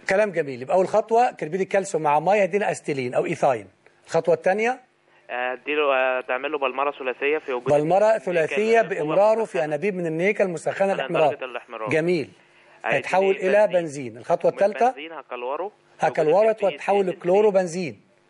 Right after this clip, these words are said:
Speaker 2: ما-، وبعد كده هديله ان اي او اتش.
Speaker 1: ان اي او اتش
Speaker 2: وجود
Speaker 1: تحول
Speaker 2: ثلاثمية
Speaker 1: لفينول.
Speaker 2: ودرجة حرارته تلتمية وضغط تلتمية.
Speaker 1: ممتاز. بقى فينول كده.
Speaker 2: وبعد كده هديله ثري اتش ان او ثري.
Speaker 1: كلام جميل. يعني لو
Speaker 2: هيدينا
Speaker 1: سمينا
Speaker 2: حاجة
Speaker 1: التفاعلات اللي احنا اللي انت قلتها دلوقتي،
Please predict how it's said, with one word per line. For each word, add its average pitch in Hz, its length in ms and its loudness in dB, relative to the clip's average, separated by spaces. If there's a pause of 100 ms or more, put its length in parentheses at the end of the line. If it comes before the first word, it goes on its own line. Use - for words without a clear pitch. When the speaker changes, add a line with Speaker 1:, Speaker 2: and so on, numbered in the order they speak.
(100)
Speaker 2:
ما-، 120 280 -8
وبعد 135 240 -4
كده 156 300 -4
هديله 131 340 -6
ان 139 120 -8
اي 131 100 -2
او 131 160 -4
اتش. - 380 -8
Speaker 1:
ان 160 180 0
اي 175 80 4
او 180 40 4
اتش 202 200 4
Speaker 2:
وجود 131 120 -4
Speaker 1:
تحول 180 240 0
Speaker 2:
ثلاثمية 165 260 -2
Speaker 1:
لفينول. 156 380 -6 (200)
Speaker 2:
ودرجة 131 320 -8
حرارته 127 220 -8
تلتمية 131 200 -8
وضغط 131 400 -8
تلتمية. 110 400 -8 (140)
Speaker 1:
ممتاز. 151 540 0
بقى 165 240 0
فينول 196 300 0
كده. 156 160 0
Speaker 2:
وبعد 151 120 -6
كده 156 360 -8
هديله 143 380 -8 (100)
ثري 127 220 -6
اتش 131 160 -10
ان 127 200 -6
او 120 140 -6
ثري. 101 300 -12 (160)
Speaker 1:
كلام 180 220 0
جميل. 151 320 -4 (220)
يعني 160 220 2
لو 170 60 0
Speaker 2:
هيدينا 170 180 -2
Speaker 1:
سمينا 220 200 2
Speaker 2:
حاجة - 100 -2
Speaker 1:
التفاعلات 180 280 4
اللي - 100 -6
احنا 170 240 0
اللي 170 120 -2
انت 190 100 -6
قلتها 170 200 4
دلوقتي، 156 400 -2